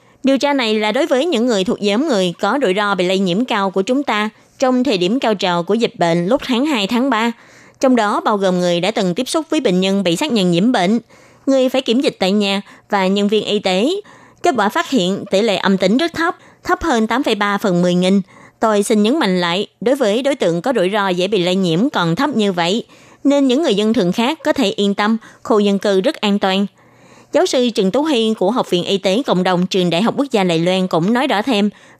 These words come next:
về chi tiết và mục đích của cuộc điều tra này. Do dịch bệnh không lây lan rộng rãi tại Đài Loan, số người bị xác nhận nhiễm bệnh cũng không nhiều, vì thế phương pháp điều tra kháng thể huyết thanh cũng đã được thiết kế lại cho phù hợp với tình hình ở Đài Loan.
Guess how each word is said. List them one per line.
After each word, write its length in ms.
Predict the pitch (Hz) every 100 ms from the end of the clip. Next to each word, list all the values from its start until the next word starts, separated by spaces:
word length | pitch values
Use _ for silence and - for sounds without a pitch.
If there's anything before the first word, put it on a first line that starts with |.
| -
về 220 | 208 208
chi 160 | 226
tiết 300 | 247 311 -
và 160 | - 185
mục 160 | 180 -
đích 240 | 262 -
của 120 | 202
cuộc 220 | 202 196
điều 120 | 185 175
tra 200 | 208 208
này. 280 | 196 190 196 _ - _ -
Do 140 | 269
dịch 220 | 262 226
bệnh 240 | 202 185 202
không 180 | 240
lây 120 | 208 202
lan 200 | 208 202
rộng 180 | 175
rãi 260 | 175 170 185
tại 180 | 269 175
Đài 120 | 175
Loan, 300 | 170 202 247 254 _ - -
số 160 | - 359
người 200 | 311 202
bị 140 | 185
xác 140 | 247 339
nhận 200 | 254 190
nhiễm 200 | 185 262
bệnh 240 | 180 190
cũng 200 | 180 202
không 220 | 302 214
nhiều, 240 | 196 190 190 - - -
vì 100 | 220
thế 240 | 269 202
phương 180 | - 233
pháp 140 | 277
điều 160 | 269 185
tra 200 | 160 202
kháng 200 | 196 277
thể 180 | 311 180
huyết 180 | 262 -
thanh 240 | 285 214
cũng 180 | 202 202
đã 80 | 247
được 220 | 226 -
thiết 200 | 285 -
kế 120 | 269
lại 280 | 262 165 175
cho 280 | - 190 185
phù 200 | 190 175
hợp 340 | 202 170 -
với 240 | 180 220 330
tình 140 | 208
hình 180 | 202 156
ở 140 | 143
Đài 160 | 233 185
Loan. 320 | 170 202 254